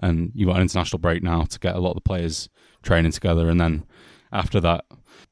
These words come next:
come back a little bit more gelled again, and, and it'll just, maybe in, like, another five, six games, it's gonna look a, a bit better as, as well. But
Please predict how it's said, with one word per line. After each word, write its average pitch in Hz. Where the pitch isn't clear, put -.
come 101
back -
a 101
little 87
bit 90
more 87
gelled 90
again, 85
and, 82
and 85
it'll 92
just, 92
maybe 104
in, 92
like, 85
another 87
five, 87
six 95
games, 90
it's -
gonna 85
look 82
a, 92
a 98
bit 95
better 85
as, 82
as 87
well. 87
But 82